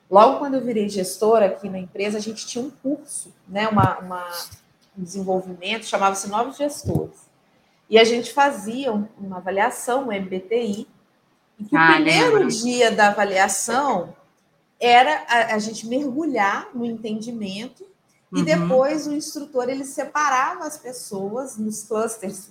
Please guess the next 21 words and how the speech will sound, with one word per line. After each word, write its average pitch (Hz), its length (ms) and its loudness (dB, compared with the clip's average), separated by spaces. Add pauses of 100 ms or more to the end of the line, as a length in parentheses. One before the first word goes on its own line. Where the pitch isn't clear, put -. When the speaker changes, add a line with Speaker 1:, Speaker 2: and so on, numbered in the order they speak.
Speaker 1:
que 220 160 -12
deram 208 320 2
mais 190 280 -2
afinidades 208 920 -6 (360)
para 330 180 2
que 330 120 -10
houvesse 285 480 -4
ali 254 100 -8
uma 302 200 -8
roda 269 260 -6
de - 140 -20
conversa, 247 880 -8
enfim, 269 400 -18
Speaker 2:
Uhum. 175 520 -4 (120)
Speaker 1:
um 254 80 -8
mergulho, 269 540 -4
uma 277 140 -6
entrega 269 360 -6
para 294 160 -8
entender 294 720 -6 (100)
a, - 100 -16